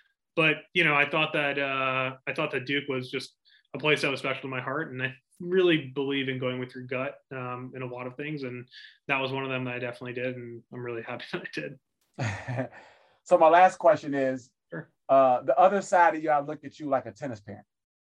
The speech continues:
Speaker 2: 'cause you're a former coach. You know a lot about the game at multiple levels,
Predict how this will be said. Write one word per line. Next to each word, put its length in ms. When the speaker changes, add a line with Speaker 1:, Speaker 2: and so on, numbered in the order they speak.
Speaker 2:
'cause 160
you're 100
a 60
former 300
coach. 540
You 60
know 140
a 20
lot 220
about 220
the 60
game 340
at 100
multiple 380
levels, 500